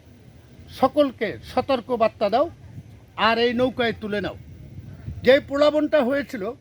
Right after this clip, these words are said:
ওই প্রলাবনে আর কেউই বেঁচে ছিল না, শুধু জোড়ায় জোড়ায় যারা নূহ নবীর নৌকায় উঠছিলেন, নূহ নবীর সেই কিস্তির কথা আপনাদের মনে আছে, সেই কিস্তিতে যারা ছিল তারাই বেঁচে গেছে।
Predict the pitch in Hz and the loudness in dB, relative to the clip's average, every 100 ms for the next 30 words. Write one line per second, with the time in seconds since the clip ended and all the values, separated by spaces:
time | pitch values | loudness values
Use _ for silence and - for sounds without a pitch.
0 | _ 202 254 254 262 262 262 247 226 240 | _ -8 -6 -2 -2 0 0 2 2 0
1 | - 240 247 214 214 233 - 214 202 120 | 0 0 2 -2 -6 -8 -10 -8 -8 -8
2 | - _ - - - - - 277 285 214 | -12 _ -20 -20 -20 -20 -2 0 2 2
3 | 277 285 277 254 262 254 233 247 240 233 | 4 4 4 4 2 2 2 2 2 0
4 | 262 254 247 240 240 254 254 240 - 247 | 0 -2 -2 -4 -2 -2 -2 -4 -4 -4
5 | 277 285 - _ _ - 170 240 254 254 | -4 -6 -14 _ _ -8 -2 0 2 0
6 | 233 - 247 - 233 - 262 262 247 233 | 0 -2 -2 -4 -10 -6 -6 -4 -2 0
7 | 247 247 240 247 226 254 247 - 285 _ | 0 -2 -2 -2 0 0 0 -4 -12 _
8 | - - - - - - 277 - 269 - | -20 -20 -20 -20 -6 0 0 0 -4 -4
9 | 285 277 247 240 247 - 233 294 - _ | -6 -2 2 4 4 0 -4 -4 -8 _
10 | _ _ 175 214 233 220 208 233 226 269 | _ _ -2 0 0 -2 -2 0 0 -2